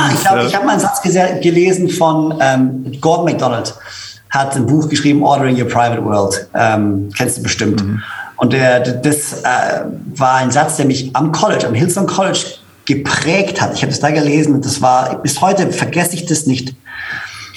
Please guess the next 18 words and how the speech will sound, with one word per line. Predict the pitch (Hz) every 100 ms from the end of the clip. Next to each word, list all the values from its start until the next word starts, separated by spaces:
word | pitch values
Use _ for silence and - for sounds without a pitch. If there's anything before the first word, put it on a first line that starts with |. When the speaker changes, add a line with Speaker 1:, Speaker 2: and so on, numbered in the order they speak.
| - - -
Speaker 2:
Und | 135 143
er | 160 175
hat | 175
halt | 165
gesagt, | 165 143 143 131
„Was | 147 170
willst | 147 147 139
du? | -
Willst | 160 160
du, |
dass | 151 -
die | -
erste | 135 185 190
Hälfte | 156 202 208
deines | 196 185 185
Lebens | 190 190 180
besser | 185 - 196
ist? | 220 214 -